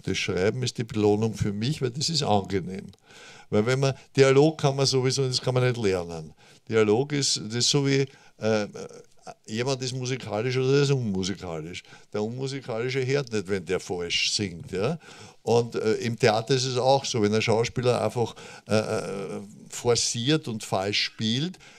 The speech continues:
we-, gibt es viele Leute, die das gar nicht merken.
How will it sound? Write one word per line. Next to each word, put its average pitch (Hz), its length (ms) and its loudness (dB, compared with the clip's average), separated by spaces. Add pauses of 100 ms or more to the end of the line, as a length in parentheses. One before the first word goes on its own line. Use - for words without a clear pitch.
(100)
we-, 113 260 -2
gibt 139 300 -10
es 127 80 -4
viele 123 300 -2
Leute, 113 340 -2
die 107 140 -10
das 92 180 -4
gar 101 160 -4
nicht 120 240 -10
merken. 151 640 0